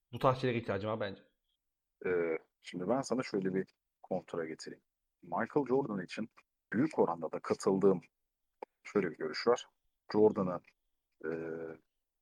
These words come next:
Speaker 2: övüldüğü konuşmaların ortak parantezinde mutlaka şu geçer.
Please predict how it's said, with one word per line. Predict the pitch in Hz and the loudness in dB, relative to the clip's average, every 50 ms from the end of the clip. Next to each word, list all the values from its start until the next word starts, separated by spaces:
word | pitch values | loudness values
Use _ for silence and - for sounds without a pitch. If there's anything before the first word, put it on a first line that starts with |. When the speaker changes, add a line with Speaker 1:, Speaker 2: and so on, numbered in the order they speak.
| _ - - | _ -4 0
Speaker 2:
övüldüğü | 117 107 104 107 104 107 123 123 | 0 2 2 2 2 2 0 -2
konuşmaların | - - 110 98 92 - - - 85 78 82 90 87 | 0 0 -2 -2 -2 -4 -4 -6 -4 -4 -4 -4 -2
ortak | 90 92 - - 110 104 - | -4 -4 -2 -2 -2 -2 0
parantezinde | - 98 92 85 - 92 92 95 104 | 0 0 0 -2 -8 -10 -6 -4 -4
mutlaka | 101 101 - - 87 - - 95 | -4 -4 -4 -4 -2 0 0 -2
şu | - - 92 | -2 -4 -6
geçer. | 85 85 - - - - - - | -6 -6 -4 -4 -4 -4 -6 -10